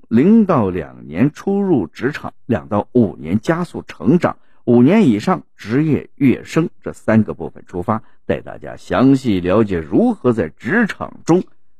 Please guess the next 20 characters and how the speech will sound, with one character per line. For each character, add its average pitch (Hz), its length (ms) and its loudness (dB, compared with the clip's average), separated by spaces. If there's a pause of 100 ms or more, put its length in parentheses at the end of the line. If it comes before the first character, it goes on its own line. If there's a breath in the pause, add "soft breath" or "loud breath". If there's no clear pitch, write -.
(500)
突 98 300 2
出 73 240 -6
重 65 240 -8
围。 52 160 -12 (1500)
第 165 160 6
一 170 60 6
个 147 100 6
部 95 160 4
分， - 140 -8 (640)
零 196 240 6
到 160 180 2
两 69 460 -4
年 92 320 0 (180)
初 - 160 0
入 117 140 2
职 90 160 -12
场。 - 180 -18 (880)
初 262 160 2
入 226 200 6
职 180 340 2